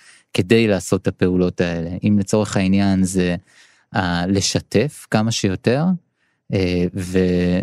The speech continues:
ולדאוג שתהיה לי חברותה, שיהיה לי סביבה שמבינה את השפה, אז זה לא דורש ממני הרבה, כי תמיד, תמיד היו, היו לי כוחות שמחפשים את האנשים שיהיו סביבי.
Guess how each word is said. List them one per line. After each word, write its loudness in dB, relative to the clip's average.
ולדאוג 0
שתהיה 0
לי 2
חברותה, -2
שיהיה 0
לי 0
סביבה -2
שמבינה -2
את -4
השפה, -2
אז -2
זה -2
לא 2
דורש 0
ממני 2
הרבה, 0
כי -2
תמיד, 2
תמיד 0
היו, 2
היו 2
לי 4
כוחות -2
שמחפשים 0
את -2
האנשים 2
שיהיו 0
סביבי. -8